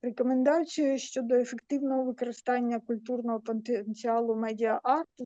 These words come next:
та мистецтва новітніх технологій, його інноваційних форм, презентації української культури у світі, що можуть створювати і працювати з базою даних, зі свідченнями злочинів, чинити опір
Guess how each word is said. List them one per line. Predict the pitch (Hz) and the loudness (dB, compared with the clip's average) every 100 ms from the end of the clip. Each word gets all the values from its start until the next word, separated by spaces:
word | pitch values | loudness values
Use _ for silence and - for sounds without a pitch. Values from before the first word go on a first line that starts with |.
| - | -6
та | 214 214 | -6 -4
мистецтва | 208 214 - 254 254 247 | -6 -6 0 0 0 -2
новітніх | 233 226 233 - 226 220 | 0 0 -2 -4 -10 -10
технологій, | - - 233 254 311 320 277 254 | -16 -8 -4 0 0 0 -2 0
його | 233 190 226 214 _ - _ | -2 2 0 0 _ -20 _
інноваційних | - 240 247 240 - 262 247 233 226 | 0 2 4 2 0 -2 -2 -2 -8
форм, | - 294 311 311 | -4 2 4 4
презентації | 294 262 233 247 254 269 262 262 | -2 -4 -2 0 2 2 0 -6
української | 240 240 247 240 - 233 | -4 -2 -2 -2 -4 -8
культури | 226 233 214 240 240 233 | -6 -8 -6 -6 -4 -6
у | |
світі, | 208 - 285 320 294 - _ _ _ _ | -6 -2 -2 -2 -4 -6 _ _ _ _
що | - - 269 | -12 -2 0
можуть | 277 269 269 | 2 0 -2
створювати | - - 269 269 254 247 240 | -8 -6 -2 0 0 0 -2
і | |
працювати | 226 240 226 247 240 240 240 | -2 -4 -4 -2 0 0 0
з | 220 | -6
базою | 208 226 220 233 220 | -2 0 0 -2 -2
даних, | 220 269 294 294 247 | 0 0 0 0 -2
зі | 226 | -4
свідченнями | 226 - 254 247 - 240 233 220 | -8 -4 -4 -4 -6 -2 -2 -4
злочинів, | 214 226 262 277 - 240 240 | -4 -2 0 -2 -4 -4 -4
чинити | - 226 226 233 220 220 | -6 -6 -2 -2 -2 -8
опір | - 254 262 254 | 2 2 4 2